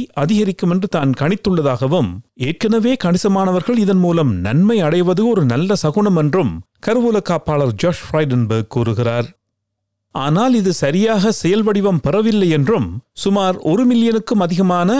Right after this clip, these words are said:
பகுதி நேர ஊழியர்கள் இதனால் பயன்பெறவில்லை என்றும் எதிர்க்கட்சியின் கருவூல செய்தித் தொடர்பாளர் ஜிம் சாமஸ் சாடுகிறார். கோவிட் நைன்டீன் தொற்று காரணமாக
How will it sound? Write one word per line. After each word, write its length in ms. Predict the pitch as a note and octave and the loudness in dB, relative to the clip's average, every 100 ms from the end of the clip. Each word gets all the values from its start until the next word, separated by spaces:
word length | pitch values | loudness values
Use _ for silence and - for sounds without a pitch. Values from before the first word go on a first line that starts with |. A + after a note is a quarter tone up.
| C4+ | -2
பகுதி 360 | - E3+ A#3+ A3+ | -2 -2 0 2
நேர 240 | G#3 F#3+ E3 | 2 2 2
ஊழியர்கள் 580 | C#3 G#3 G3+ F3+ A#3 B3+ | 2 2 2 0 -2 -2
இதனால் 440 | F3 E3 D#3+ C#3 A#2 B2 | -2 0 0 0 -2 -4
பயன்பெறவில்லை 760 | C#3+ G#3+ A3 G#3 E3 F#3+ G#3+ | 0 2 2 0 0 2 2
என்றும் 400 | F3+ D3+ G3 G2+ F2 - _ C#3 | 2 2 0 0 -6 -16 _ -2
எதிர்க்கட்சியின் 680 | F3+ A3 A3 - G#3 A#3+ F#3 | -2 -2 -4 0 0 2 2
கருவூல 360 | E3+ G3 F#3+ | 0 2 2
செய்தித் 400 | F3 F3+ G3 G#3 | 0 0 0 0
தொடர்பாளர் 640 | - E3 D#3 D#3 E3 F#3 F2+ F2 - G#2+ | 0 0 0 0 2 0 -2 -6 -12 -6
ஜிம் 300 | G3+ G#3 G3 | 0 2 0
சாமஸ் 480 | A3 G#3 C#3 G2+ - - | -2 0 0 0 -4 -4
சாடுகிறார். 600 | C3+ A#2+ A#2+ A#2+ A#2+ A#2+ - _ _ _ _ _ _ _ _ - | -2 -2 -2 -2 -2 -4 -8 _ _ _ _ _ _ _ _ -6
கோவிட் 440 | D3 G3+ A#3 G#3 C3 | 0 0 0 0 0
நைன்டீன் 420 | D3 E3+ A#3+ B3 | 0 0 0 0
தொற்று 320 | D#3+ D3 C4 | 0 -2 -4
காரணமாக 680 | - F3 E3+ D#3+ D#3 D3+ | -2 -2 0 0 0 0